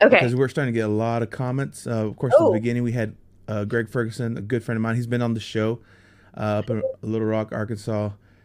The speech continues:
Speaker 2: Um, he says, "I'm here." <laughs>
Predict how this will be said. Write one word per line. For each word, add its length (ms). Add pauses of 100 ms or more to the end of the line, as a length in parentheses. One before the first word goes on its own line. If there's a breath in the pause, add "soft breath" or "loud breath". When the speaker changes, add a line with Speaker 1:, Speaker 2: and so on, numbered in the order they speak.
(180)
Speaker 2:
Um, 420 (800)
he 80
says, 200
"I'm 140
here." 260
<laughs> 480